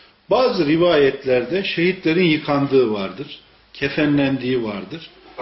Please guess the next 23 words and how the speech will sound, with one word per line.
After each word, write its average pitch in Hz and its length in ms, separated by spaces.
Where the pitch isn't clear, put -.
Kardeşlerim, 170 640
en 208 220
sonu 110 380
meselenin 135 680
şehitler 185 560
yıkanmaz, 185 800
olduğu 190 600
gibi 123 440
kan 202 140
akıyorsa 156 680
kanıyla, 143 640
yaralı, 180 360
yani 139 600
ölmüştür 165 680
tabii 113 240
ki, 190 200
elbisesi 175 680
ne 208 120
şekildeyse 123 680
o 196 160
şekilde 131 540
ne 185 60
yapılır? 170 580